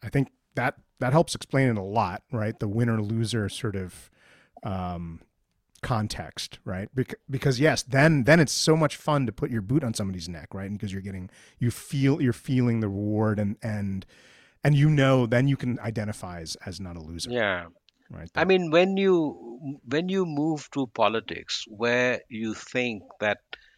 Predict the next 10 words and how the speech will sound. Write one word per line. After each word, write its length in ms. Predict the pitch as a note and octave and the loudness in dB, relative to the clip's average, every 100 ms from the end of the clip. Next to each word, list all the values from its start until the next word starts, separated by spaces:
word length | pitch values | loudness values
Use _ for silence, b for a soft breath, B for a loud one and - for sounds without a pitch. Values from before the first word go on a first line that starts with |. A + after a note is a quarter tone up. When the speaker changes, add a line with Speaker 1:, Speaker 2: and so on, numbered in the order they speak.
| b _ _ _ _ _ _ _ _ _ _ _ _ | b _ _ _ _ _ _ _ _ _ _ _ _
Speaker 2:
your 300 | G2+ G#2+ C#3+ | 0 4 4
future 560 | C#3 C#3 A#2 - F2 - - | 4 0 0 0 -2 -6 -8
and, 340 | G#2+ G#2+ G2+ D#2+ | -6 -4 -6 -8
you 120 | C3 | -4
know, 80 | A#2 | -2
your 240 | G#2+ C3+ F3 | 2 2 2
condition 640 | D3+ A#2+ B2 - A2 G#2 | 0 0 0 -2 -4 -6
in 160 | A2+ | -4
your 180 | A#2 A#2 | -2 -2
future, 500 | - - A2+ - G#2 | -4 -6 -4 -4 -8